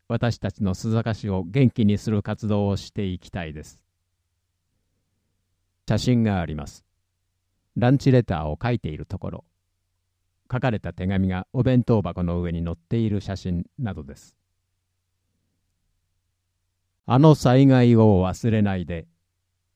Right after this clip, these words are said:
大滝村立大滝小学校中学校の取り組み。長野県西部地震、災害の記憶を引き継ぐ清掃活動。長野県西部地震とは、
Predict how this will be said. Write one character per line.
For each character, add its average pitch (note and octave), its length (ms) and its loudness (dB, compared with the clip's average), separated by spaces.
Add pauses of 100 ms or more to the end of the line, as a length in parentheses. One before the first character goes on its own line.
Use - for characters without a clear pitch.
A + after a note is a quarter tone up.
(540)
大 B2 160 4
滝 - 260 -2
村 A2+ 220 4
立 G#2 380 -2 (120)
大 B2+ 160 2
滝 A#2+ 240 -4
小 A#2 240 4
学 A2 260 -2
校 E2+ 280 -4
中 B2 280 2
学 A#2+ 220 0
校 E2+ 200 -4
の D#2+ 120 -6
取 E2 220 -10
り D2+ 40 -12
組 E2+ 200 -10
み。 C2+ 100 -16 (1600)
長 C3 260 4
野 D3 120 6
県 G2 260 0
西 A#2+ 240 0
部 A2+ 100 4
地 G2+ 140 -2
震、 D2+ 320 -6 (680)
災 C#3 260 4
害 D3 220 6
の B2+ 160 8
記 B2+ 180 4
憶 B2 300 8
を A2+ 100 8
引 - 120 -8
き - 100 -16
継 - 160 -2
ぐ E2+ 140 0
清 B2 220 -2
掃 B2 380 2
活 F#2+ 300 -8
動。 C#2+ 380 -14 (1500)
長 D3 240 4
野 D#3+ 100 10
県 F#2+ 240 2
西 B2 200 4
部 B2 120 6
地 A2+ 120 2
震 F2+ 240 -2
と F#2+ 160 -6
は、 D2+ 200 -10